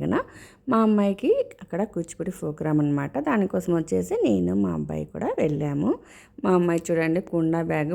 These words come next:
పట్టుకొని వెళ్తుంది మేము టికెట్స్ తీసుకునేలాగా. వాళ్ళకైతే టికెట్స్ లేవన్నమాట, ఎందుకంటే వాళ్ళకి ప్రోగ్రామ్ ఉంది కాబట్టి మేము టికెట్స్ తీసుకొని వచ్చేలాగా తను తీసుకొని వెళ్తుందన్నమాట. వాళ్ళ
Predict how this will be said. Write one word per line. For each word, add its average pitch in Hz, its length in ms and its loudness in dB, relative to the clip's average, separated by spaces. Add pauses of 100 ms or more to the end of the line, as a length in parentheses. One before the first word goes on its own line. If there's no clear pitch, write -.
పట్టుకొని 156 420 -2
వెళ్తుంది 151 540 0
మేము 202 220 2
టికెట్స్ 156 420 -6
తీసుకునేలాగా. 151 640 -2 (460)
వాళ్ళకైతే 214 520 2
టికెట్స్ 180 360 0 (100)
లేవన్నమాట, 156 580 0 (240)
ఎందుకంటే 180 480 0
వాళ్ళకి 180 300 0 (100)
ప్రోగ్రామ్ 165 460 -2
ఉంది 151 140 -2 (100)
కాబట్టి 143 440 -4 (440)
మేము 262 240 4
టికెట్స్ 226 360 0
తీసుకొని 202 300 -2
వచ్చేలాగా 180 400 -2
తను 220 200 2
తీసుకొని 170 360 -2
వెళ్తుందన్నమాట. 151 680 -2 (680)
వాళ్ళ 214 260 6